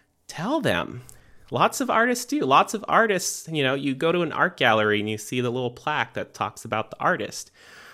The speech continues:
Uh, and a lot of the times it talks about the techniques that they use to create their art. And that's really important. When you look at the painting,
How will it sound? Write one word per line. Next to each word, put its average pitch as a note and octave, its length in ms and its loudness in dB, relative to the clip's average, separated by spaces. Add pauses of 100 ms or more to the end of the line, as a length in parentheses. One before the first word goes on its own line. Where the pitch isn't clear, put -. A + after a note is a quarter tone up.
(180)
Uh, F#2+ 360 -4
and G#2+ 340 -2 (260)
a D3+ 80 -6
lot E3 220 2
of G3+ 60 -2
the G#3 80 -2
times G#3 320 -4
it - 80 -16
talks - 340 -2
about E3 320 0
the G3 80 -2
techniques F#3+ 640 -6
that F#3 180 -2
they G3 100 -2
use G3 640 -4
to - 100 -10
create B2+ 320 -4
their C3+ 180 -4
art. - 380 -4 (280)
And D3+ 120 -4
that's G3 280 -2
really A#3 200 2
important. A#3+ 480 -4
When A#2+ 120 -2
you C3+ 120 0
look F3 220 -2
at - 100 -8
the E3 80 -2
painting, F3+ 640 -6